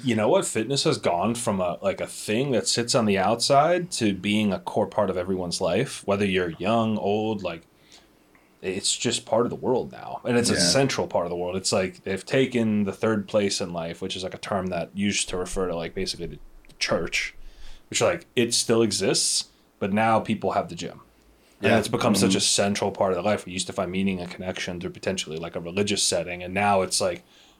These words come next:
Speaker 1: I go to the gym, and that is almost the new church.
Speaker 2: Here's another thing, too, I was thinking about is, um, you know, weightlifting, you go to a meet, it's not even, it's not typically spectator friendly. There's time in between attempts, you
Speaker 3: Right.
Speaker 2: know.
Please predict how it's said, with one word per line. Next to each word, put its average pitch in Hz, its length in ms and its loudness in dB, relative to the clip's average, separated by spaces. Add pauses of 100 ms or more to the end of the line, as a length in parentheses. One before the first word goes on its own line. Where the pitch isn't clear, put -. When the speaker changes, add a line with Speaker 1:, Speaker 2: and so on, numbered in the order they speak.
(180)
Speaker 1:
I 120 80 4
go 120 160 6
to 107 60 4
the 98 100 0
gym, 107 560 4 (140)
and 95 360 0
that 104 340 0
is 101 120 -2
almost 104 540 2
the 90 80 -8
new 92 180 -4
church. - 540 -2 (100)
Speaker 2:
Here's 180 260 4
another 131 280 2
thing, 110 180 0
too, - 160 0
I 95 60 4
was 85 100 -2
thinking 87 240 -4
about 80 460 -4
is, 85 280 -4
um, 69 320 -6 (360)
you 98 100 -4
know, 78 180 -6 (140)
weightlifting, 131 460 4
you 104 60 0
go 110 120 8
to 101 60 6
a 90 40 4
meet, 90 200 0
it's - 160 -6
not 92 320 -4 (300)
even, 151 280 2 (180)
it's - 180 -4
not - 200 -6
typically 117 360 0
spectator 90 560 0
friendly. 87 440 -4
There's 82 400 -6
time 104 320 0
in 95 80 2
between 101 280 0
attempts, 101 460 2
you 104 100 6
Speaker 3:
Right. 104 120 2
Speaker 2:
know. - 60 -14